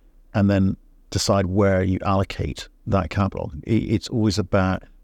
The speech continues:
best return on capital invested. That's what you've got to be thinking all the time, whether that be, you know, buying, buying stock back or, you know,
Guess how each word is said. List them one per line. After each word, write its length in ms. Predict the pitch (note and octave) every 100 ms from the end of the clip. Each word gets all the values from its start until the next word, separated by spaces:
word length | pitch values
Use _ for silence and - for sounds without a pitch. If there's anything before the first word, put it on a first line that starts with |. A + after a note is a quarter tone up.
| _
best 220 | G#2 G2+
return 320 | - - G#2+ F#2+
on 160 | F#2+ - _
capital 420 | - G#2+ - G#2 F#2
invested. 640 | F2+ F2 F#2+ - - B1+ -
That's 220 | G2+ -
what 100 | F#2+
you've 120 | F#2+
got 100 | G2+
to 40 |
be 60 | G2
thinking 360 | - G#2 G#2+ G2
all 80 | F#2+
the 100 | F#2+
time, 300 | G2+ G2 G2
whether 260 | G2+ G2
that 340 | F2+ F#2 D#2+ -
be, 300 | G2 F#2 E2 _ _ _ - _ _ -
you 80 | A2+
know, 80 | -
buying, 300 | - D#2+ F#2+
buying 220 | - F#2
stock 320 | G2 - B2 -
back 260 | F2 F2
or, 300 | G#2+ F#2 F2+
you 80 | G#2
know, 200 | F#2 F2+